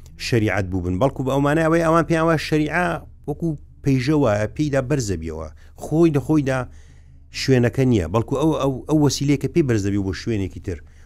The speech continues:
وەکو حەج بۆ نمونە، ئەوان پێیان وایە حەج، ئە، پرۆسەیەکە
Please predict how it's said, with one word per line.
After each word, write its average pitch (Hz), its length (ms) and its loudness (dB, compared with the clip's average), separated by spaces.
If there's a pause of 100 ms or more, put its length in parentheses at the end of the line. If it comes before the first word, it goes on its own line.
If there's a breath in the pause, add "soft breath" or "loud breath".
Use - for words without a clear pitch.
وەکو 165 220 -4
حەج 151 320 0
بۆ 101 180 2
نمونە، 90 260 -2
ئەوان 120 180 2
پێیان 131 260 -2
وایە 131 180 0
حەج، 143 260 -4 (1300 soft breath)
ئە، 101 220 -2 (340)
پرۆسەیەکە 120 640 4